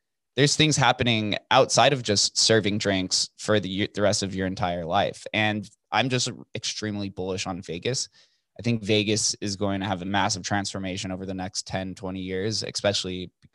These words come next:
since covid happened. And there is, there is small pockets of different markets that are beginning to be built. So if I could connect with all of them and help, help some of these entrepreneurs get discovered by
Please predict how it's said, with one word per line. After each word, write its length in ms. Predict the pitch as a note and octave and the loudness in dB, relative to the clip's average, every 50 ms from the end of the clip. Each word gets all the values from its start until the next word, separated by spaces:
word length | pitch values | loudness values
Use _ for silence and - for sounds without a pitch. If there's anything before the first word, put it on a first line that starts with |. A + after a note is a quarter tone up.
| _ _ _ | _ _ _
since 260 | - - G2 F2+ - | -4 -4 -4 -4 -2
covid 280 | - G#2+ F2+ E2+ F2 | 0 0 0 0 0
happened. 460 | G2 F#2+ D#2 E2 - A#2 B2+ C3+ C3 - _ _ _ _ _ _ _ _ _ | -2 0 -2 -2 0 -2 -2 -2 -4 -8 _ _ _ _ _ _ _ _ _
And 80 | - G#2+ | -2 0
there 100 | A2+ A#2 | 2 2
is, 320 | A#2 A2 G#2 G2 G2 - - _ _ | 2 2 0 -2 -6 -10 -16 _ _
there 180 | - B2+ C3 B2+ | 2 2 2 4
is 320 | F2+ G#2+ C3+ C#3+ C3+ B2 | 4 2 2 2 2 0
small 380 | - - - - A#2+ G#2+ G#2+ G#2+ | -2 -2 -2 0 2 4 2 4
pockets 420 | - A2 G#2+ G#2+ - A2+ G2+ - | 4 4 2 2 2 0 -4 -6
of 80 | G#2 - | -6 -8
different 260 | G2 - - G2 E2 | -8 -8 -6 -8 -6
markets 420 | E2+ F#2 F2+ F2+ - G2 F#2+ - - | -4 -4 -6 -4 -4 -6 -8 -6 -6
that 120 | F#2+ F2+ | -6 -4
are 80 | F#2 F2+ | -4 -6
beginning 380 | F#2 F#2 F2+ F2+ F2+ F2+ F2+ | -6 -8 -6 -6 -6 -8 -8
to 100 | - - | -10 -10
be 160 | - - E2+ | -10 -10 -10
built. 360 | - - F2 G2 C3 - - - _ _ _ _ _ _ _ _ _ _ | -6 0 0 0 0 0 -4 -12 _ _ _ _ _ _ _ _ _ _
So 180 | - - A#2+ A#2 | -2 4 4 4
if 120 | A2+ - | 6 6
I 80 | B2+ A#2+ | 4 4
could 160 | - C3+ B2+ | 4 2 0
connect 280 | - A#2+ A#2 A2 - - | 2 2 2 2 2 0
with 140 | A#2 - A2+ | 2 4 6
all 160 | G#2+ G#2+ G#2 | 6 8 6
of 160 | G2 F#2 - | 4 2 2
them 400 | G2+ G2 G2+ G#2+ A2+ B2 B2+ A2+ - _ - | 4 4 4 4 4 2 0 -2 -4 _ 0
and 200 | G2 G2 F#2+ F#2 | 2 2 2 0
help, 380 | G#2+ A2 G#2 G2+ F#2+ - - - - _ _ _ _ _ _ _ _ _ _ _ _ _ _ _ _ _ - - - | 2 4 6 6 6 4 2 -2 -2 _ _ _ _ _ _ _ _ _ _ _ _ _ _ _ _ _ -10 -10 -8
help 360 | C3 B2 B2 A#2+ A2+ - - | 0 4 6 6 6 4 2
some 280 | - - - C3 C3 B2+ | 0 2 2 4 4 2
of 160 | A#2 G2+ - | 0 0 0
these 360 | - A2+ A2+ A2 G#2+ G#2 D#2+ | 0 2 2 2 2 0 0
entrepreneurs 640 | - G#2 G#2+ - - - - A2 G#2+ G#2 G#2+ G2+ - | 0 0 0 0 -2 -4 -2 0 2 2 2 0 0
get 160 | - F#2+ - | -2 -4 -4
discovered 720 | - F#2 - - - - G2+ G2 A#2+ C3 C3+ C3+ B2+ - | -2 -2 -2 2 4 2 4 6 6 4 4 4 2 2
by 320 | - F#2 F2+ F2 E2 C#2+ | 2 2 4 4 2 0